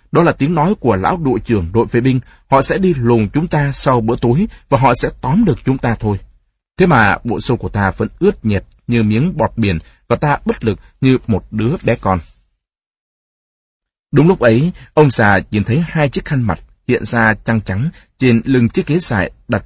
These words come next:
trong vườn hoa. "Trời ơi!" Ông sung sướng reo lên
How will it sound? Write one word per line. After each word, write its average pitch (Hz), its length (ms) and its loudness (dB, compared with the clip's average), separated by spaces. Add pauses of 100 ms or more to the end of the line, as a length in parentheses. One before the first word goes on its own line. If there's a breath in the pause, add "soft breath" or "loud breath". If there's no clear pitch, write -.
trong 147 180 -2 (100)
vườn 101 140 0 (100)
hoa. 101 220 -2 (440)
"Trời 127 140 4
ơi!" 127 240 2 (460)
Ông 110 320 2
sung 101 200 -4
sướng 120 360 -2 (220)
reo 113 240 4
lên 104 220 0